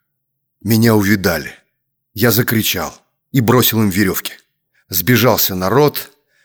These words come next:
Я увидел, как мальчик первый поймал верёвку. Другие подхватили, прикрутили шар к дереву, и я вышел.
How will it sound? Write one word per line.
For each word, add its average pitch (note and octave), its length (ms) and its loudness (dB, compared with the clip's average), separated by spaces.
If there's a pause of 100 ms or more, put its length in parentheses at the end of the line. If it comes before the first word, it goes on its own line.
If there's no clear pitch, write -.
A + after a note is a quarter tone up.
(180)
Я A#2 220 4
увидел, B2 480 4
как - 240 -2
мальчик A#2+ 540 0
первый A2+ 440 2
поймал F#2+ 440 -4
верёвку. E2 520 -8 (540)
Другие G#2+ 440 2
подхватили, D#3 1080 0 (280)
прикрутили G2 680 -2
шар G#2+ 340 0
к D#2+ 80 -10
дереву, B2+ 640 2 (580)
и F2+ 100 -10
я G2 460 -2 (280)
вышел. E2 540 -8